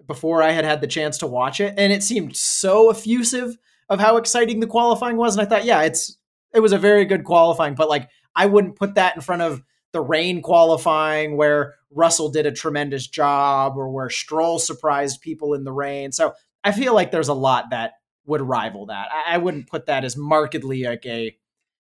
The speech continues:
a truly unique qualifying, but I think the number of drivers who topped the times with two and a half minutes left was rather, rather surprising. Why, did you, you find this one to be particularly special?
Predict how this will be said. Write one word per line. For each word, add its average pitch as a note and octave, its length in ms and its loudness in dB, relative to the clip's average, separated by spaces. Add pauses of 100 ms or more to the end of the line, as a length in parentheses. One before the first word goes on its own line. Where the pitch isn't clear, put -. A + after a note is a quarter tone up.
a C3+ 100 -10
truly F3+ 500 0
unique C#3 400 -4
qualifying, C#3 540 0
but D#3 120 2
I E3 40 2
think F#3+ 160 -2
the F#3 60 -4
number F#3 360 0
of D3 120 -2
drivers D#3 520 2
who C#3+ 280 -6 (200)
topped F#3 280 2
the A#3 60 -4
times E3 440 2
with C3 280 -6 (340)
two G3 140 0
and E3 80 0
a D#3+ 40 -2
half D3 220 0
minutes D3+ 340 -4
left B2 380 -6 (420)
was D#3 160 -4
rather, C#3 520 0 (140)
rather D3+ 280 0
surprising. A#2 600 -6 (440)
Why, E3+ 200 2
did C#3+ 140 -2
you, D#3 120 0
you E3+ 180 -4
find F3 240 0
this D#3+ 120 -6
one F#3 100 -2
to E3+ 60 -6
be E3 120 0
particularly F#3 640 -4
special? G#3+ 500 -6